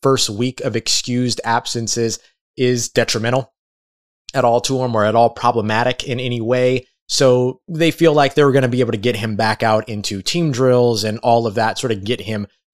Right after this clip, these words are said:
fully in the fold sooner rather than later, which is good news for the New Orleans Saints because the defense, if we're being honest,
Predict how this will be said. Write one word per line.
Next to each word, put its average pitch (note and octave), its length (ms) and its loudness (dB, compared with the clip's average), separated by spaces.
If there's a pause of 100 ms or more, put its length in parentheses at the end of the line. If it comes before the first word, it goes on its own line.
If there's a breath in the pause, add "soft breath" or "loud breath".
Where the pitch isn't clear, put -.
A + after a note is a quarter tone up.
fully E3+ 320 4
in B2+ 300 -4
the G#2+ 60 -4
fold A2 380 0 (280)
sooner D3+ 340 4
rather A#2 220 2
than G2 180 -8
later, C#3+ 320 0 (180 soft breath)
which G#3+ 140 2
is G3 100 -2
good F#3+ 140 4
news D3+ 260 0
for C#3 220 2
the B2 80 -2
New B2+ 120 0
Orleans A#2 220 2
Saints A#2 180 -2
because C#3 180 -6
the C3+ 40 -6
defense, C3 680 -2 (420)
if C#3 120 -6
we're C3 60 -4
being A#2+ 160 0
honest, A#2 540 0